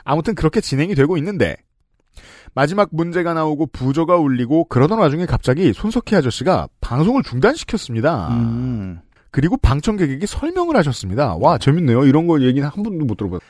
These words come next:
Speaker 1: 대략 설명하면 마지막에 부조를 누른 우리 학교 대표가 답을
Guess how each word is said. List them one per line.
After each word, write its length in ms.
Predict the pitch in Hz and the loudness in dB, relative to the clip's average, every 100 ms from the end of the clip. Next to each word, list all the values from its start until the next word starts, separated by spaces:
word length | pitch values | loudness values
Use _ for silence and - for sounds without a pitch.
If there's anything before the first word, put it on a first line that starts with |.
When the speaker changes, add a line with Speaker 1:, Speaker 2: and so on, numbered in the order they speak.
| - | -14
Speaker 1:
대략 300 | - 123 180 - | -4 0 0 -2
설명하면 720 | - 170 165 147 135 175 65 - - - - _ | -2 0 0 0 2 0 -2 -14 -20 -20 -20 _
마지막에 640 | - 104 113 180 170 160 196 - | -4 -4 -2 2 2 4 0 -2
부조를 520 | - 123 165 165 147 | -4 0 2 2 2
누른 320 | 113 143 185 | 0 0 -2
우리 220 | - 120 151 | -4 -2 0
학교 260 | 160 - | 0 -2
대표가 400 | 156 120 - 139 | 0 0 0 -2
답을 240 | - 107 | -2 -4